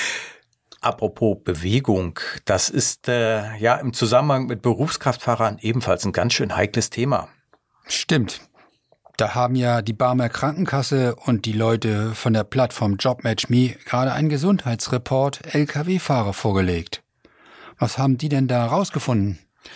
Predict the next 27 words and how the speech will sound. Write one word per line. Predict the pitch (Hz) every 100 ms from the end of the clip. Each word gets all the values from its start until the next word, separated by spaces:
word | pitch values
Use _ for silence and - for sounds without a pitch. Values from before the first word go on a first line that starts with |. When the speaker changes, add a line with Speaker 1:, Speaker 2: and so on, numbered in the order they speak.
| - - -
Speaker 1:
Naja, | 110 120 135 -
eigentlich | - 143 156 123
etwas, | 135 127 123 -
was | 113 107 95
jeder | 101 123 139
Fuhrunternehmer | - 143 127 113 120 110 110 120 110 -
auch | - 107
schon | - - 123 113
wissen | 101 - 110
sollte. | 101 104 104 113 - - - - - - - - -
Fahrer | 135 196 190 165 165 -
und | 120
Fahrerinnen | 127 127 135 117 127 127
sind | 117 -
nämlich | 123 127 -
im | 120
Schnitt | - 113 147 -
pro | - 113
Jahr | 95 107
gut | - 127 117
zehn | - 135 185
Tage | 127 113 107
länger | 101 110 131
krank | - 123 127
als | 127 -
andere | 110 135 135 127
Arbeitnehmer. | 151 156 123 110 113 117